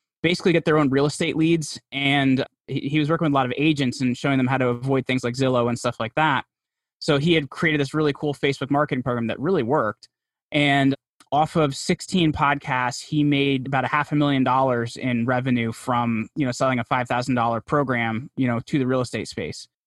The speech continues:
Um, so that was really, really great for him. We had another client that, um, they're really cool. They're in the water filtration space,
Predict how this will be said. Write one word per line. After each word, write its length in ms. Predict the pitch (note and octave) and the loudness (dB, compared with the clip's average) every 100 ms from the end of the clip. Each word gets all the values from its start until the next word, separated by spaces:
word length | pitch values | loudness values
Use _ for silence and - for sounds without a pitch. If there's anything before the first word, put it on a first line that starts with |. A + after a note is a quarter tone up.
| _ _ - | _ _ -10
Um, 80 | B2 | -4
so 120 | D3 | 0
that 100 | D#3 | 2
was 140 | D#3 | 2
really, 180 | D#3+ D#3 | 2 4
really 180 | D3 C3+ | 4 2
great 280 | C#3+ C3+ - | 0 -2 -2
for 100 | A#2+ | 0
him. 420 | E3 D3 C3 C3 _ _ _ _ | 2 4 4 0 _ _ _ _
We 100 | D3+ | 2
had 100 | F3+ | 4
another 420 | E3+ D3+ D3 G3 F#3 | 4 4 4 4 2
client 680 | - C#3+ C3+ C3+ C3 A#2 | 2 2 4 2 0 0
that, 260 | C3 B2+ B2 | 0 2 2
um, 300 | A#2+ A#2 A2+ | 2 0 0
they're 100 | D3+ | 0
really 280 | D3+ D3+ B2+ | 2 2 0
cool. 200 | D3 B2 | -2 0
They're 120 | A2+ | 2
in 140 | C#3+ | 2
the 260 | C#3 C3 C3 | 2 2 0
water 640 | C3 C#3 D#3+ D#3+ D3+ - - | 2 2 4 2 0 -2 -4
filtration 500 | D3+ C3+ - C#3+ - | -4 -4 -4 -4 -2
space, 460 | F3+ G#3+ A3+ - | -2 0 -2 -4